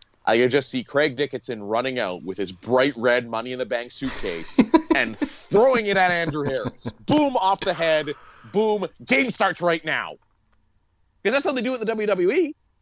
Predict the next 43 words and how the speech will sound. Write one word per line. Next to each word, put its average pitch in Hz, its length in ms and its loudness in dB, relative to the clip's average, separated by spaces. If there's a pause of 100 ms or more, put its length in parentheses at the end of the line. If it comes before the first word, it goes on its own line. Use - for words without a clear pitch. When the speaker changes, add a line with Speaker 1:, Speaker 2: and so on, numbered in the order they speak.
(120)
Speaker 1:
You've 143 120 -4
got 202 140 4
Money 202 220 6
in 208 40 2
Speaker 2:
Sometimes, - 20 0
Speaker 1:
the 185 40 0
Speaker 2:
yeah. 185 60 0
Speaker 1:
Bank, 254 220 2
it 190 60 -18
starts 165 280 -4
right 170 200 -2
now. 220 340 -2 (1400)
Speaker 2:
Yeah, 117 160 -2 (100)
you 92 100 -6
could 110 120 0
easily 117 160 2
do 101 120 2
that. 104 120 4
And 110 100 0
the, 120 80 4
the 117 140 4
other 180 160 6
idea 117 240 4
I 92 40 0
had 92 380 -4
with 127 160 0
that 76 280 -6 (840)
is 92 120 -10
kinda 117 220 2
ties 127 400 0
into, 107 460 0
uh, 87 300 2
an 104 100 -6
idea 107 280 4
I 95 120 6
had 107 160 2
to 113 80 -2
radically 107 360 8
change 117 340 0
the - 60 -8
playoff 135 280 6
format 123 340 2
altogether. 92 640 -2